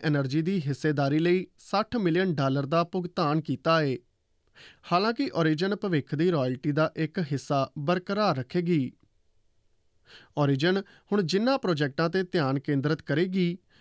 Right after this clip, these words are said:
ਉਹਨਾਂ ਵਿੱਚ ਨਿਊ ਸਾਊਥ ਵੇਲਜ਼ ਵਿੱਚ ਲੇਕ ਮੈਕੁਆਰੀ ਵਿਖੇ ਆਸਟ੍ਰੇਲੀਆ ਦੇ ਸਭ ਤੋਂ ਵੱਡੇ ਕੋਲੇ ਨਾਲ ਚੱਲਣ ਵਾਲੇ ਪਾਵਰ ਸਟੇਸ਼ਨ ਦੀ ਸਾਈਟ 'ਤੇ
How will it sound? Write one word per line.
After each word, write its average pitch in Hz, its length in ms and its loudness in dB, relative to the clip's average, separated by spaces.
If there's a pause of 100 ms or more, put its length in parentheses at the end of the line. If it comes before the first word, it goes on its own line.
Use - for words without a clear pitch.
(240)
ਉਹਨਾਂ 226 280 4
ਵਿੱਚ 277 180 -2
ਨਿਊ 180 300 2
ਸਾਊਥ 233 300 -2
ਵੇਲਜ਼ 143 340 0
ਵਿੱਚ 180 200 0
ਲੇਕ 170 380 0
ਮੈਕੁਆਰੀ 143 440 0
ਵਿਖੇ 175 400 2 (380)
ਆਸਟ੍ਰੇਲੀਆ 190 520 0
ਦੇ 262 180 -2
ਸਭ 208 220 -4 (100)
ਤੋਂ 247 180 2
ਵੱਡੇ 160 300 0
ਕੋਲੇ 143 320 0
ਨਾਲ 156 220 2
ਚੱਲਣ 139 340 0
ਵਾਲੇ 151 240 2
ਪਾਵਰ 147 360 0
ਸਟੇਸ਼ਨ 160 440 -2
ਦੀ 180 240 0 (100)
ਸਾਈਟ 170 440 0
'ਤੇ 208 280 0